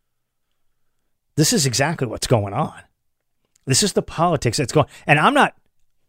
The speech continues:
I, I'm, I'm not giving you this analysis because Republican, Democrat, conservative, liberal.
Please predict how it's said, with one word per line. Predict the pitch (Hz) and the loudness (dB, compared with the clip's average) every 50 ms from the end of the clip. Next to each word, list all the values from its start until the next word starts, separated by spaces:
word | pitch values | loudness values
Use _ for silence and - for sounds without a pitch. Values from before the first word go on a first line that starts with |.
| _ _ _ _ _ | _ _ _ _ _
I, | - 147 - - | -8 -8 -6 -2
I'm, | 185 214 - - | -4 -4 -2 -2
I'm | 175 202 | -4 -2
not | 226 220 196 _ _ _ - 160 | -2 -4 -4 _ _ _ -14 -6
giving | 123 165 190 196 190 | 0 0 2 2 2
you | 180 | 0
this | 160 156 - 147 | 0 0 -2 -2
analysis | 139 151 180 185 160 - - - - | -2 -2 0 -2 -2 -2 -2 -6 -8
because | - - 113 - 123 113 95 - | -6 -10 -6 -4 -4 -4 -4 -6
Republican, | 113 107 - 160 165 156 156 - 156 147 143 | -8 -4 -2 -2 -2 -2 -4 -8 -8 -10 -6
Democrat, | 139 147 147 147 143 - - 143 135 - | -6 -6 -6 -6 -8 -4 -2 -2 -2 0
conservative, | - 123 113 - 170 165 151 151 147 127 123 | -2 -4 -4 -2 -4 -6 -6 -6 -8 -8 -4
liberal. | 143 143 127 139 131 | -4 -2 -2 -2 -6